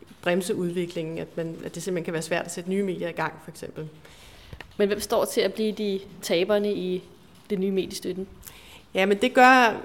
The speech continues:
Speaker 1: ikke de store dagblade. Tværtimod, øh, de står faktisk til at få lidt mere i støtte,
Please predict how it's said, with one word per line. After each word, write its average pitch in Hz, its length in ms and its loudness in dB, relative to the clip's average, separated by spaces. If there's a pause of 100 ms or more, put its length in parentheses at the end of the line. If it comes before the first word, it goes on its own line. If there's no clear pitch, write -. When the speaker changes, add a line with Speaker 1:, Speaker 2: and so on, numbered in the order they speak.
(100)
Speaker 1:
ikke 285 380 4
de 226 80 0
store 196 240 0
dagblade. 226 880 6
Tværtimod, 233 720 4
øh, 214 280 4
de 247 200 2
står 202 460 0
faktisk 202 340 0
til 202 120 -2
at 180 140 0
få 185 200 0
lidt 180 200 -4
mere 247 300 4
i 220 40 2
støtte, 226 440 4